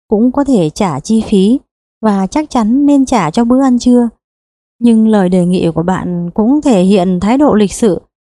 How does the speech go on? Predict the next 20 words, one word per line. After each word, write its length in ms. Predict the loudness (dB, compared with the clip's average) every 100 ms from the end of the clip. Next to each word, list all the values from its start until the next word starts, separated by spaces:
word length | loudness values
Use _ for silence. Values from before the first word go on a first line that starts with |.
| _ _
cho 200 | 0 0
dù 340 | 2 2 2 -2 _ _
bạn 240 | -6 -4 -4
phải 120 | -4
trả 220 | -2 -2 -2
hai 220 | -4 -4
công. 300 | -2 -2 -2 -8 _ _ _ _ -4
Hãy 160 | 0 2
nhớ 300 | 4 4 4
luôn 300 | 4 4 4
luôn 260 | 2 2
nói 180 | 0 0
lời 200 | 2 0 -2
cảm 120 | -2
ơn." 240 | -2 -2 -4 _ _ _ _ _ _ _ _ _ _ _ _
Quý 100 | 0
thính 200 | 2 2
giả 160 | 2 -2
thân 220 | 0 0
mến, 260 | 0 0